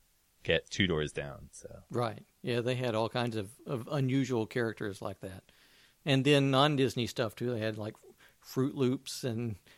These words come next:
Speaker 2: the Michelin Tire Man on a shirt. And,
Speaker 1: Mm,
Speaker 2: you
Speaker 1: that's
Speaker 2: know,
Speaker 1: funny.
Speaker 2: <laughs> all kinds of, of just brand icons, I guess, uh, in, in one section. So it, it was really interesting. Um, so it's one of those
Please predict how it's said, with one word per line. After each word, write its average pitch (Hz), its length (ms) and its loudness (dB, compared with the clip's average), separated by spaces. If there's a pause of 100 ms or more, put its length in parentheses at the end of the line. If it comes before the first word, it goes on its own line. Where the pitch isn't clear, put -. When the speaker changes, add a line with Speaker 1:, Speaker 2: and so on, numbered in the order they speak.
(160)
Speaker 2:
the 135 80 -6
Michelin 123 440 0
Tire 127 320 2
Man 127 340 0
on 127 140 -2
a 131 60 -4
shirt. 139 420 -4
And, 113 220 0
Speaker 1:
Mm, 127 60 2
Speaker 2:
you 117 80 4
Speaker 1:
that's 123 140 4
Speaker 2:
know, 120 60 6
Speaker 1:
funny. 147 640 6 (200)
Speaker 2:
<laughs> - 200 -16
all 151 140 6
kinds 156 340 4
of, 123 320 0
of 120 340 -4
just 131 280 -8 (340)
brand 127 560 0
icons, 110 540 -2
I - 40 -8
guess, 98 360 -8 (500)
uh, 127 220 -4
in, 120 260 -4
in 113 140 -4
one 110 180 -2
section. 104 440 -10
So 113 180 -6
it, 170 160 -6
it 185 80 -4
was 220 160 -4
really 196 300 -4 (200)
interesting. 151 500 -4 (640)
Um, 175 280 -12 (1500)
so 123 280 0
it's - 640 -10
one 120 140 -2
of 120 60 -2
those 120 300 2